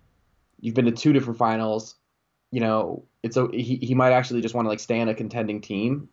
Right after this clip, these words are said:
and take less money." But I don't know. Like, I feel like we don't see players do that too, too often, right? Um,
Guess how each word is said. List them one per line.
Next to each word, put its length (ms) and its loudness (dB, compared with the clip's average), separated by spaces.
and 140 -6
take 200 2
less 260 2
money." 300 2
But 340 0
I 100 4
don't 100 4
know. 160 4
Like, 140 2
I 60 -2
feel 100 -2
like 100 0
we 60 0
don't 100 0
see 140 -6
players 300 0
do 100 -6
that 160 -2
too, 80 -8
too 180 -2
often, 280 -4
right? 280 -2
Um, 500 -2